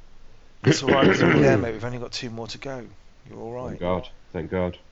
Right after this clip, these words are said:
Speaker 1: And this is the big one. This might take some discussion.
Speaker 2: What's that?
Speaker 1: On-, ongoing game.
Speaker 2: Yeah. <laughs> Right.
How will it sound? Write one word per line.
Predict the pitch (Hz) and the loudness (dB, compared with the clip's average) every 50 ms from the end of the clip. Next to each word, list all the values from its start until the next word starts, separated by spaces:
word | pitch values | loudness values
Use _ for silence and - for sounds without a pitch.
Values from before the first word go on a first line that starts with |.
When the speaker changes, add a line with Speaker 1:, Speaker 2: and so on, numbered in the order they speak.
| - - | -20 -20
Speaker 1:
And | - 127 113 120 | -16 -14 -12 -10
this | 123 - - | -10 -10 -10
is | 113 110 | -10 -12
the | 120 | -10
big | 107 131 127 - - | -8 -8 -8 -6 -6
one. | 107 101 104 | -8 -8 -8
This | 110 120 - - | -8 -10 -8 -8
might | 120 101 - | -8 -10 -10
take | - 123 113 - | -10 -12 -10 -12
some | - 117 107 | -12 -14 -14
discussion. | 98 - - - 123 113 110 - - 104 107 - - - - - - - - - - - - - - - - - | -12 -12 -10 -8 -8 -8 -8 -10 -12 -14 -16 -18 -20 -20 -20 -20 -20 -20 -20 -20 -18 -18 -18 -18 -20 -20 -20 -20
Speaker 2:
What's | - - - | -18 -8 -4
that? | 92 165 | -2 0
Speaker 1:
On-, | 135 135 131 131 143 143 - - | 0 -2 -4 -8 -10 -12 -12 -8
ongoing | 139 127 127 135 139 135 117 127 120 123 120 117 113 113 107 | -4 -4 -4 -4 -6 -8 -4 -4 -4 -4 -4 -6 -10 -10 -10
game. | 101 110 110 113 104 92 90 87 - - _ _ - - - - - - _ _ _ _ - _ _ _ _ - - _ _ _ - _ - _ _ - - - - - - - - _ - _ _ _ - _ _ - - - _ - - - - - - - - _ _ _ - _ _ _ - _ - - - - - _ - - _ - - - - | -10 -10 -10 -10 -12 -14 -16 -18 -20 -20 _ _ -20 -20 -20 -20 -20 -20 _ _ _ _ -20 _ _ _ _ -20 -20 _ _ _ -20 _ -20 _ _ -20 -20 -20 -20 -20 -20 -20 -20 _ -20 _ _ _ -20 _ _ -20 -20 -20 _ -20 -20 -20 -20 -20 -20 -20 -20 _ _ _ -20 _ _ _ -20 _ -20 -20 -20 -20 -20 _ -20 -20 _ -20 -20 -14 -2
Speaker 2:
Yeah. | - 139 127 117 110 - - - | 2 4 4 4 4 2 0 0
<laughs> | 127 110 113 107 - - - - - 95 90 - - - _ - - - - - - - - - - - - _ - | 2 4 4 2 0 -4 -12 -10 -10 -10 -12 -12 -14 -20 _ -20 -20 -20 -20 -20 -20 -20 -20 -20 -20 -20 -20 _ -8
Right. | - 98 98 92 85 - | -2 2 2 2 2 0